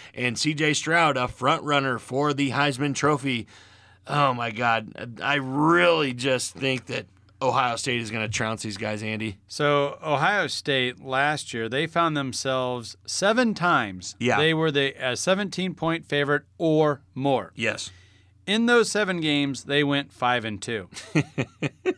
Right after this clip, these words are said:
Speaker 2: And I feel like history might repeat itself again. I
Speaker 1: Yep.
Speaker 2: like the odds there, and it's just,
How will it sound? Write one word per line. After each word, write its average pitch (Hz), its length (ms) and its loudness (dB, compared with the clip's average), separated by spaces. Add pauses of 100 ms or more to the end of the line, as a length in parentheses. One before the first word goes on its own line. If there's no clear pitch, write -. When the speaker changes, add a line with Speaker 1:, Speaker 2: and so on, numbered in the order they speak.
Speaker 2:
And 135 140 -2
I 190 460 2
feel 180 360 2
like 160 300 2
history 151 360 -2
might 143 180 2
repeat 135 540 -4
itself 120 500 -4
again. 113 600 -4
I 123 200 0
Speaker 1:
Yep. 175 80 2
Speaker 2:
like 156 260 2
the 127 140 -2
odds 127 400 2
there, 123 380 2 (360)
and 127 320 -2
it's 131 180 -4
just, 143 240 0